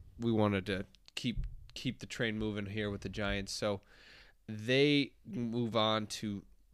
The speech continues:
this past Thursday, week two, going on against the Washington football team,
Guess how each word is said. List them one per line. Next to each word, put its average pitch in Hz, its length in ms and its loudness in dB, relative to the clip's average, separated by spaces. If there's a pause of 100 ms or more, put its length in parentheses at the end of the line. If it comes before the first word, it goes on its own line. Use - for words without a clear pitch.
(120)
this 110 160 -2
past 110 300 0
Thursday, 107 400 0
week 107 260 0
two, 113 360 0 (100)
going 107 260 -2
on 104 280 0
against 98 320 -4
the 107 80 -4
Washington 101 320 -2
football 117 340 -2
team, 117 320 0